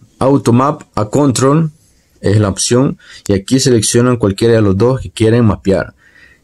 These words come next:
Gamepad Plus V tres. Lo mapeamos.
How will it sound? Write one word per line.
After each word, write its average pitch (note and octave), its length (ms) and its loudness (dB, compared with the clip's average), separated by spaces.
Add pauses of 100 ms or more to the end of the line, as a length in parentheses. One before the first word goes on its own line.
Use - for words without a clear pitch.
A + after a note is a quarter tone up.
(480)
Gamepad C3+ 540 -2
Plus C#3+ 380 0
V G2 160 0
tres. E3 520 0 (640)
Lo D#2+ 140 0
mapeamos. D3 720 -2